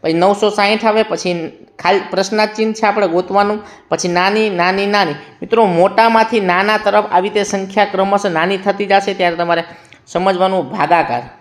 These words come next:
મિત્રો, આના માટે આપણે એક વીડિયો મૂકેલો છે, ન જોયો હોય તો જોઈ લેજો. ભાગાકારની શ્રેણી માટેનો અલગથી આપણે વીડિયો મૂક્યો છે. પાંચ હજાર સાતસો અને સાઈઠને નવસો સાઈઠ વડે ભાગીએ તો, મિત્રો, શું આવે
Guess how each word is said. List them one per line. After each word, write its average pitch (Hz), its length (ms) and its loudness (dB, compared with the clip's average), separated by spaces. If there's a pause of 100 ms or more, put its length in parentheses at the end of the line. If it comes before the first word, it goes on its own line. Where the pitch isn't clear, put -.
(120)
મિત્રો, 151 260 -6
આના 165 260 0
માટે 165 260 0
આપણે 156 220 -2
એક 135 100 -6
વીડિયો 143 300 -4
મૂકેલો 135 460 -6
છે, 127 320 -6 (400)
ન 156 200 0
જોયો 165 260 4
હોય 156 100 2
તો 151 140 -2
જોઈ 143 180 2
લેજો. 156 200 0
ભાગાકારની 143 500 -2
શ્રેણી 143 340 -8
માટેનો 139 360 -6
અલગથી 160 320 -2
આપણે 156 160 -2
વીડિયો 147 280 -6
મૂક્યો 151 260 -6
છે. 160 160 -8 (540)
પાંચ 196 240 2
હજાર 214 340 4 (380)
સાતસો 190 600 0 (720)
અને 175 200 -2 (360)
સાઈઠને 196 600 -2
નવસો 185 420 -2
સાઈઠ 185 320 -2
વડે 180 140 4
ભાગીએ 190 400 0
તો, 160 160 -6
મિત્રો, 160 280 -8
શું 180 260 -2
આવે 165 140 0